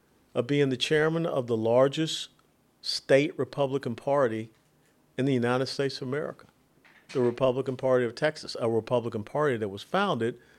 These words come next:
on Independence Day of eighteen sixty-seven by a hundred and fifty black men.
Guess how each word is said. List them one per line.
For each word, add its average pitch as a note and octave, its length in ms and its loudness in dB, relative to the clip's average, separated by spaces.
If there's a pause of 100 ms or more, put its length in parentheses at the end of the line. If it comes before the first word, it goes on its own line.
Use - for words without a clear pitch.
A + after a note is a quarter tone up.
(400)
on C#3+ 140 0
Independence F3+ 540 2
Day E3 200 8
of C#3+ 100 4
eighteen D3+ 360 2
sixty-seven C#3 680 -2
by A2+ 220 2
a A2 40 -4
hundred C#3 360 -4
and A#2 140 -4
fifty B2 400 -6 (260)
black G#2+ 480 -6
men. G2 320 -8